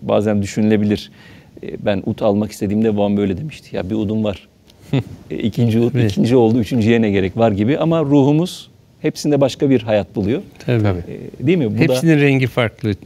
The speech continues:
Speaker 2: Ayrı çocuklar gibiler.
Speaker 1: Ne güzel
Speaker 2: Şimdi
Speaker 1: dedin.
Speaker 2: İsmail Hakkı Fencoğlu var mesela,
Speaker 1: Hı hı.
Speaker 2: genç nesilden. O da
Speaker 3: Evet.
Speaker 2: çok güzel
Speaker 3: Evet,
Speaker 2: utlar,
Speaker 3: evet.
Speaker 2: e, e, yapıyor. Evet.
Speaker 3: O da çok
Speaker 2: E,
Speaker 3: güzel utlar
Speaker 2: hepsine
Speaker 3: yapıyor.
Speaker 2: at-, isimlerini de, e, hatırlayamadıklarımızdan, e,
Speaker 1: Af
Speaker 2: af
Speaker 1: dileyelim.
Speaker 2: diliyoruz.
Speaker 1: Elimizde,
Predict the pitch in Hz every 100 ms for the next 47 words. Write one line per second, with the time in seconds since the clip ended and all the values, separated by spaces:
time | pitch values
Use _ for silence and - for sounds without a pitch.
0 | - 123 127 135 139 127 117 139 135 120
1 | 98 95 92 92 - - - - - 127
2 | 113 104 98 123 131 120 143 139 139 135
3 | 131 143 135 123 131 127 139 113 104 98
4 | - 107 107 110 113 104 110 95 113 101
5 | 98 113 135 - 139 139 143 117 131 151
6 | 123 147 117 107 - 101 101 - 98 87
7 | 101 95 131 - - - - - - -
8 | 127 110 98 104 104 110 107 104 104 143
9 | 107 117 127 147 - 131 127 - - 143
10 | 131 135 139 143 143 139 139 131 127 135
11 | 135 135 127 117 113 120 113 110 107 110
12 | 143 147 - 120 113 113 113 - - 95
13 | 120 101 107 107 110 110 110 110 123 110